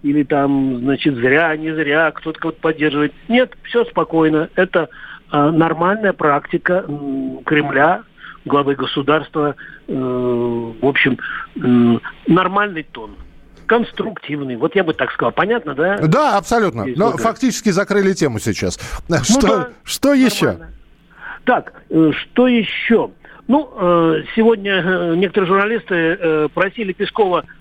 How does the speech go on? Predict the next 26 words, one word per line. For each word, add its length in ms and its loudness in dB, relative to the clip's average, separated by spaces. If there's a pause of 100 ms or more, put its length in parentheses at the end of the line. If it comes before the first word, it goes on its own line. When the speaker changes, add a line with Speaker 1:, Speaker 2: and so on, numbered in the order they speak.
Speaker 1:
прокомментировать 640 -2
возвращение 720 0
дипломатов 720 0
из 200 -12
К 100 -4
Н 160 0
Д 140 2
Р. 120 -4 (320)
Но 680 2 (120)
Дмитрий 320 -4
Песков 400 -2
сказал, 420 0
что 280 -6 (100)
да, 280 2
вот 340 -4
путь, 400 -4 (800)
э, 1000 2 (100)
дипломатов, 800 0 (240)
ну, 240 -14
не 120 -4
обязательно 380 -4
в 40 -4
этой 200 -2
стране, 380 0
а 20 0
вообще, 420 2